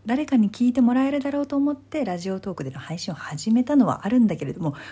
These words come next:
本当に誰かが聞いてくれるとは思っていなかったので、<laughs> 思ってもいなかった。いや、本当にびっくりしました。その、リアクションしてくれたっていうことは、もちろん配信の内容も聞いてくれてるわけだから、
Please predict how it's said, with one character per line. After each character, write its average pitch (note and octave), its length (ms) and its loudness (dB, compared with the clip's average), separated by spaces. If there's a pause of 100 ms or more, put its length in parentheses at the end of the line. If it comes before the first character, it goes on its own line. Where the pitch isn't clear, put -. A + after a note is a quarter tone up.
本 A#3 200 0
当 C4+ 120 4
に C4+ 80 10
誰 C#4 160 4
か A3 140 2
が D#3 80 -2
聞 D#3+ 160 -6
い D#3 40 -6
て F3 80 -2
く F3 80 0
れ E3+ 80 0
る F3 120 0
と D#3 80 -2
は C#3+ 80 -2
思 F3 180 -2
っ - 20 0
て - 140 -6
い D#3 60 -2
な F#3 100 -2
か - 120 -10
っ - 100 -12
た - 180 -10
の D3+ 60 -4
で、 E3 220 -4
<laughs> - 40 -8
思 F#3 200 0
っ B3+ 40 0
て B3 100 -6
も D3+ 100 2
い D3 60 2
な F3 120 -2
か - 80 -2
っ - 100 -6
た。 - 120 -12
い - 20 -16 (880)
や、 D#3 80 -4 (240)
本 B3 220 4
当 B3 160 4
に A#3 100 6
び G#3+ 100 2
っ G#3+ 40 -10
く G#3 80 -2
り F3+ 60 0
し - 60 -6
ま C#3+ 100 -4
し C3+ 40 -8
た。 - 200 -12
そ - 160 -8
の、 C#3 80 -2
リ C#3+ 160 -2
ア F3+ 100 -2
ク - 260 -10
シ A#3 100 -6
ョ B3+ 60 4
ン B3 60 4
し - 40 -6
て B3+ 100 -8
く B3+ 80 -10
れ C4 80 -4
た C4 100 -20
っ - 20 -20
て - 140 -6
い F3 60 0
う D#3 80 -2
こ D#3 120 -10
と D#3 140 -8
は、 G#3+ 260 -2 (340)
も F#3 80 -4
ち F3+ 80 -8
ろ D#3+ 80 -2
ん - 20 -6
配 E3+ 240 -4
信 D#3 760 -2
の D#3 100 0
内 D#3 220 0
容 D#3 80 0
も D#3 100 0
聞 D#3+ 160 -6
い - 20 -4
て D#3 80 -8
く D#3 120 -6
れ D#3 60 -4
て E3+ 100 -6
る F3 80 -4
わ F#3 100 -4
け G#3 80 -8
だ D#3 100 -6
か C#3 120 -10
ら、 C#3+ 280 -6